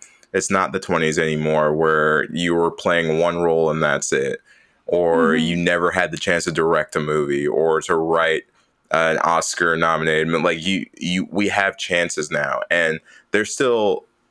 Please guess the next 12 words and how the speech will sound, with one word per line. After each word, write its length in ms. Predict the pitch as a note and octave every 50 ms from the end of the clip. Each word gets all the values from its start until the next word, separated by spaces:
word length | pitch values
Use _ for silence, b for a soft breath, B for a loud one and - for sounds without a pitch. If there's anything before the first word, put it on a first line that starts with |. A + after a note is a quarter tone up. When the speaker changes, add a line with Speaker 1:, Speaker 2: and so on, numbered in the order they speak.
| _ _ _ _
Speaker 1:
there's 220 | - A#2 A#2 A2 -
still 280 | - F3 D#3+ C3+ G2+ F#2
ways 240 | F#2 F2+ F2+ - -
to 100 | F2 D#2
go 480 | D2 E2+ D#2+ D#2+ E2+ G2+ B2+ D3 D#3+ D#3+
for 220 | - - - -
sure. 340 | - - - F#2+ G2 A2+ A#2
Like, 160 | G2+ F#2 -
we're 80 | F#2+ F#2+
not 260 | G2+ F#2 - - -
perfect, 640 | - - E3+ F#2 F3+ - C#3 C#3 C#3+ C#3 - - b b b b b b b -
but 480 | F2 E2+ F#2+ F2+ F2 F2 E2+ D#2 -